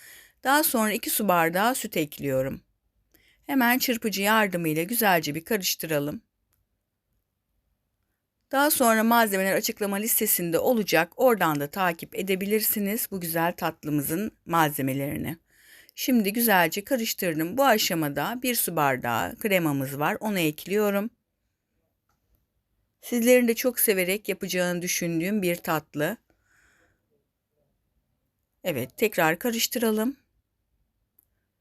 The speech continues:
Şu an muhallebimiz hazır ve soğumaya bırakalım. Şimdi iki paket kedi dilimiz var.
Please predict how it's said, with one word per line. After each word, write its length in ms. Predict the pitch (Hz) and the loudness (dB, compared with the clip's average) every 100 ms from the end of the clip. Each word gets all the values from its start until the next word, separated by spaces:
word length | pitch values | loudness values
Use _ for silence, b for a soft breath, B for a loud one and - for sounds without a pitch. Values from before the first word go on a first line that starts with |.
| _ _ _ _ | _ _ _ _
Şu 220 | - - 233 | -10 0 4
an 300 | 196 233 - 247 | 4 2 -4 -2
muhallebimiz 720 | 226 196 185 170 165 170 226 | 4 4 4 0 0 -2 0
hazır 400 | 247 202 220 226 | 0 2 0 2
ve 100 | 220 | 2
soğumaya 600 | - 240 175 160 196 190 | 4 4 4 2 0 0
bırakalım. 520 | 151 - 139 127 147 b b b b b _ _ _ _ - | -2 -4 -6 -8 -10 b b b b b _ _ _ _ -10
Şimdi 400 | - 294 240 247 | 0 2 4 0
iki 320 | 294 - - | -4 -8 -2
paket 520 | 220 226 247 - - _ _ | 0 2 2 0 -14 _ _
kedi 260 | 233 214 180 | -4 -2 -2
dilimiz 480 | 165 160 156 160 | 0 0 0 -2
var. 340 | 175 214 285 | 0 0 -2